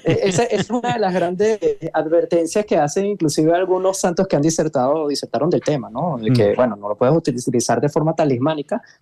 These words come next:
Speaker 1: porque en realidad no es eso, ¿no? Entonces, bueno, eso es un buen punto porque, porque digamos que ciertas consideraciones muy humanas nos
Speaker 2: Mm.
Speaker 1: podrían llevar a eso.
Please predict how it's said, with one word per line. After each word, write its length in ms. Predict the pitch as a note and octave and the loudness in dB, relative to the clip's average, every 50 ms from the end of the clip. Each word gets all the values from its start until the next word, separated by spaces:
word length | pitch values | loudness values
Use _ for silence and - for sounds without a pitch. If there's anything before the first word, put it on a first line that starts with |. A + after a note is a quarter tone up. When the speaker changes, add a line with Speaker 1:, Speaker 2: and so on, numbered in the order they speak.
| _ | _
Speaker 1:
porque 200 | - C3+ A#2+ - | -2 -2 0 2
en 40 | C3+ | 2
realidad 320 | B2+ A#2+ A#2+ B2 A2+ A2 | 2 4 4 4 2 2
no 100 | A2+ A#2+ | 2 0
es 80 | B2+ C#3+ | 0 0
eso, 260 | G3 D#3 - - B2 | 0 -2 -2 -4 -6
¿no? 240 | G#2+ C3 F3 F#3+ - | -4 -2 -2 0 0
Entonces, 300 | - - - - - F#3 | -2 -2 -2 0 2 2
bueno, 220 | F3 D#3+ B2+ G#2 - - - - - - | 2 2 0 -2 -8 -14 -20 -10 -4 -2
eso 200 | F#3+ D3+ E3 A#3 | -2 0 2 2
es 40 | A#3+ | 2
un 60 | B3 | 2
buen 160 | A3 A#3 A#3+ | 2 0 0
punto 320 | A3+ B3+ C#4 B3 D#3+ D3+ C#3+ | 0 0 0 0 0 -2 -2
porque, 460 | D3+ - - D3+ C#3 C3+ B2+ - - | -4 -6 -4 -4 -4 -4 -4 -6 -6
porque 300 | - D#3 C#3+ - D3 C#3+ C#3 | -6 -4 -2 0 0 0 0
digamos 340 | C3+ D3 D3+ C#3 D#3 E3 | 0 0 0 0 0 -2
que 380 | - - A3+ G#3+ G3 D#3 - _ _ _ _ _ _ | -2 0 0 2 2 0 -2 _ _ _ _ _ _
ciertas 640 | - - - E3 D3+ D3 C#3+ - F3+ G3 G3+ G3 | -6 0 2 2 2 2 0 0 0 0 -2 -2
consideraciones 840 | - A3+ G#3 - - E3 D3+ C#3+ C3+ C#3 - - A#2+ C3 D#3+ F3 F3 | -4 -4 -2 0 0 0 0 2 0 0 0 0 0 2 2 2 2
muy 200 | G3 G3+ G3+ G3+ | 4 4 4 4
humanas 560 | G#3 G3+ F#3 D#3+ - - F#3+ - - - _ _ _ _ _ - | 2 0 -2 -4 -6 -8 -12 -16 -20 -20 _ _ _ _ _ -8
nos 120 | C3 B2 | -6 -2
Speaker 2:
Mm. 40 | A#2 | 0
Speaker 1:
podrían 280 | C3+ C3 B2+ B2 C3+ | 2 4 4 4 4
llevar 220 | D#3+ D3+ C3 A#2 B2 | 2 2 2 2 2
a 80 | C3+ D#3 | 0 0
eso. 260 | E3 - - A2 - | -2 -4 -6 -12 -14